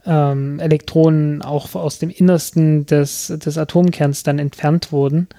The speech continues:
Und, äh, das heißt, dass dann ein Atomkern da rumfliegt oder, oder sich drin befindet, äh, um den überhaupt keine Elektronen mehr sind. Aber diese Elektronenhülle ist eigentlich das, was den Radius von so einem Atom ausmacht.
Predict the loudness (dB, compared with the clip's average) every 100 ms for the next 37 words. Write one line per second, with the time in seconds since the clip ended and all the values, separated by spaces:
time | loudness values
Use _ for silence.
0 | -20 -20 -20 -20 _ 0 2 2 0 0
1 | 0 0 -2 0 0 2 -2 0 0 0
2 | 0 -2 0 2 2 2 2 0 2 2
3 | 2 2 2 0 0 -4 -4 -4 -14 -12
4 | -6 -6 -6 -2 0 0 -2 -4 -2 0
5 | 2 0 0 2 4 2 0 -10 -20 -20
6 | _ -6 -2 -2 0 0 2 2 0 0
7 | 0 0 0 -2 0 -2 -2 0 2 0
8 | -4 -8 -10 -12 -16 _ _ _ _ _
9 | _ 0 2 2 2 2 2 4 4 4
10 | 2 0 0 0 2 2 2 0 0 -2
11 | -2 -2 -2 0 0 0 0 2 2 0
12 | -2 0 0 0 -4 0 2 2 -4 -10
13 | -10 -12 -14 -20